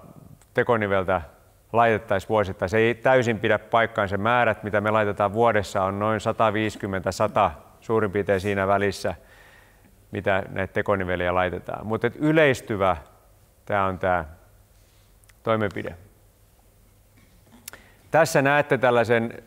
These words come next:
äh, toimenpiteet, mitä se käytännössä tarkoittaa. Tässä on röntgenkuva kuluneesta nivelestä. Täällä on tää pallo on kulunut, se muoto on hävinnyt. Täällä on tämmöiset isot luuvallit,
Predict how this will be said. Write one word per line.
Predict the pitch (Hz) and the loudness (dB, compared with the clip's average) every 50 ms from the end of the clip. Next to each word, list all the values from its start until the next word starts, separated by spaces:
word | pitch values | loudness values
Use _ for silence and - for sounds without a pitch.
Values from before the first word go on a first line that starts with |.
| - - | -18 -14
äh, | - 113 113 110 107 104 104 101 - - - - - _ _ _ _ _ _ _ _ _ _ _ _ _ _ _ _ - | -6 -2 0 2 4 2 2 0 -4 -16 -20 -20 -20 _ _ _ _ _ _ _ _ _ _ _ _ _ _ _ _ 0
toimenpiteet, | 135 147 156 156 139 113 123 107 120 117 110 | 0 2 2 2 0 0 0 0 0 0 0
mitä | 113 107 113 | 0 -2 -2
se | 101 107 | -4 -2
käytännössä | - - 139 143 135 123 113 101 98 - | 0 2 2 2 2 2 0 0 -2 0
tarkoittaa. | 131 127 131 123 123 113 - 117 110 | 0 0 2 2 0 -2 0 -4 0
Tässä | - 127 120 - 135 | 0 0 0 0 -2
on | 117 113 107 | -4 -4 0
röntgenkuva | 127 139 151 143 - - 127 107 - 113 107 107 98 | 0 2 2 0 0 -2 -4 -2 -2 -2 0 0 0
kuluneesta | - - 135 135 135 127 117 107 101 - - 98 | 0 -2 0 0 0 0 0 -2 -2 -4 -6 -8
nivelestä. | 101 110 120 123 139 131 123 117 110 - - 104 | -6 -6 -4 0 0 0 0 0 -2 -4 -8 -6
Täällä | - 113 107 107 104 | -2 0 0 0 0
on | 101 | 0
tää | - 104 101 | 0 -2 -2
pallo | 98 - - 123 127 131 127 123 113 104 101 | -2 2 4 4 4 4 4 4 4 2 2
on | 98 92 87 - - - - - - - _ - - _ _ _ _ _ | 2 -2 -6 -12 -20 -20 -20 -20 -20 -20 _ -20 -20 _ _ _ _ _
kulunut, | - - 131 139 139 139 139 135 123 120 113 - | -4 0 2 4 4 6 4 4 2 0 -2 -2
se | - 117 107 98 110 110 - - | -2 -2 -2 -2 -4 -10 -10 -8
muoto | 123 123 131 135 131 127 - 117 | -6 0 2 2 2 2 2 2
on | 107 104 | 2 2
hävinnyt. | 110 117 113 113 117 110 107 - - | 2 0 0 0 0 -2 -4 -4 -2
Täällä | 113 107 107 | 0 0 0
on | 107 | 0
tämmöiset | 107 104 98 - 120 | -2 -4 -8 -6 -6
isot | 131 113 131 123 117 - | -4 0 0 0 0 -2
luuvallit, | 117 131 135 135 131 117 113 113 110 107 107 107 101 - - - | -4 -2 0 0 0 2 2 2 2 2 0 -2 -6 -6 -10 -20